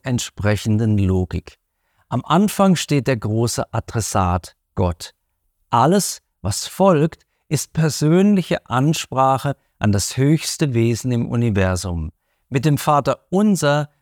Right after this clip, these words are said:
wenden wir uns direkt an den Schöpfer aller Dinge, an den, der alle Macht besitzt und von dem jedes Leben abhängt. Es ist ein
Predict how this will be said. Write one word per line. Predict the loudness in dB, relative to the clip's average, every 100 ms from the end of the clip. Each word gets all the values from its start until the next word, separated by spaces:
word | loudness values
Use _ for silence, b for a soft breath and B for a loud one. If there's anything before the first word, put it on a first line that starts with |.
| -8
wenden | -2 2 4 4 2 2
wir | 2
uns | 0 -2 -4
direkt | -2 0 0 -2 -4 -12
an | -6 -4
den | -2
Schöpfer | -4 -6 -2 -4 -2 -2 -2
aller | 0 0 0
Dinge, | -2 -2 -2 -4 _ _ _ -4
an | -2 0
den, | 0 2 2 2 0 _ -8
der | -4
alle | 0 2
Macht | 4 2 0 -6 -14 -4
besitzt | -2 0 -2 -4 -12 _ _
und | -2 0
von | 2 2
dem | 2 2
jedes | 2 2 2 0 -2 -4
Leben | 0 0 0 -2 -6
abhängt. | -6 -2 -2 -2 -4 -8 _ _ _ _ _
Es | -4 0
ist | 0 0 -2
ein | 0 2 0